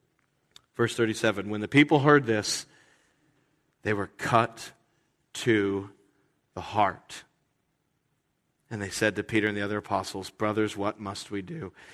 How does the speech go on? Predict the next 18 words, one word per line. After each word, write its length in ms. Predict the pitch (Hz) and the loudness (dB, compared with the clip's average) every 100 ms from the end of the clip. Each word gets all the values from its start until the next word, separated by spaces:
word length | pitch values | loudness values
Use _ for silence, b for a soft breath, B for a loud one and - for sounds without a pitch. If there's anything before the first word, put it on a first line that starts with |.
| b | b
It's 180 | 123 135 | 2 6
as 180 | 131 127 | 6 6
if 160 | 127 - | 4 8
as 340 | 135 147 151 | 10 10 8
that 240 | 151 143 147 | 4 4 2
preaching 480 | 147 143 147 123 | 2 2 2 -2
was 160 | 117 113 | -2 -2
going 360 | 120 117 117 113 | 2 2 2 2
on, 380 | 113 113 113 101 B B B | 4 4 2 -4 B B B
the 280 | 127 127 123 | 4 4 0
risen 580 | 117 117 156 156 160 147 | -2 6 8 8 6 4
authoritative 840 | 127 - 139 139 131 139 135 117 | 2 6 8 8 8 6 6 4
Jesus 560 | 113 135 131 127 117 - B B | 4 4 6 4 2 -2 B B
reached 460 | 123 135 151 - - | 6 8 8 6 6
down 320 | 135 135 135 | 8 8 4
through 180 | - 131 | 4 6
those 240 | 123 113 | 6 4
words 560 | 113 127 127 120 113 | 4 6 8 6 2